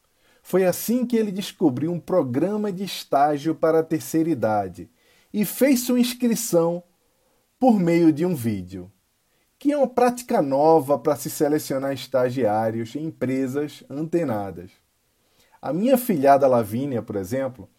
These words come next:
acabou de fazer uma seleção para estagiária com a empresa Eureka, e eles usaram essa mesma dinâmica. Lavínia tem vinte e um anos, quarenta e nove a menos que Ben, do filme.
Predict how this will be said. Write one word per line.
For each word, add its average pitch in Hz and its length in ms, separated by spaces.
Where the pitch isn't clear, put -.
acabou 190 380
de 233 100
fazer 208 300
uma 208 120
seleção 190 600
para 185 120
estagiária 160 840
com 165 100
a 175 60
empresa 165 440
Eureka, 127 720
e 196 140
eles 247 260
usaram 143 680
essa 180 320
mesma 156 580
dinâmica. 104 840
Lavínia 185 540
tem 190 220
vinte 180 360
e 196 60
um 175 140
anos, 104 500
quarenta 240 400
e 214 60
nove 175 320
a 165 60
menos 147 480
que - 120
Ben, 123 380
do 123 120
filme. 92 480